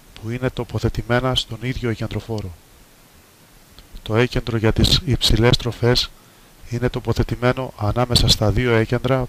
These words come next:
που είναι για τις χαμηλές στροφές. Ο μηχανισμός αποτελείται από τρία κοκοράκια που παίρνουν κίνηση από τα τρία έκεντρα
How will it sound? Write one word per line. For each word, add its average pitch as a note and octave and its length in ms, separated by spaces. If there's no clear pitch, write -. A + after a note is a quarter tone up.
που A#2+ 140
είναι B2+ 220
για A2+ 180
τις - 160
χαμηλές A2 400
στροφές. - 520
Ο A2 100
μηχανισμός G#2 760
αποτελείται A2+ 680
από G#2+ 240
τρία C3 260
κοκοράκια A2 640
που - 80
παίρνουν A#2 320
κίνηση A#2 480
από G#2+ 200
τα G2 180
τρία B2 300
έκεντρα A#2+ 580